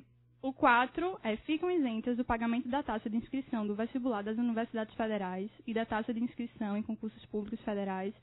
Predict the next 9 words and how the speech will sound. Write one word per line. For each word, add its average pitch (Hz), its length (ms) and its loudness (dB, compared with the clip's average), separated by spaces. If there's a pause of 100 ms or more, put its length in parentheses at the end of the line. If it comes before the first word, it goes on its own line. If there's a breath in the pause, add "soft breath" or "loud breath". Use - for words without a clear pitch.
(340 loud breath)
as 247 220 4
candidatas 254 540 6
que 262 80 -4
forem 240 240 2
doadoras 233 360 6
regulares 240 460 2
de 240 80 2
leite 226 180 0
materno." 240 460 -2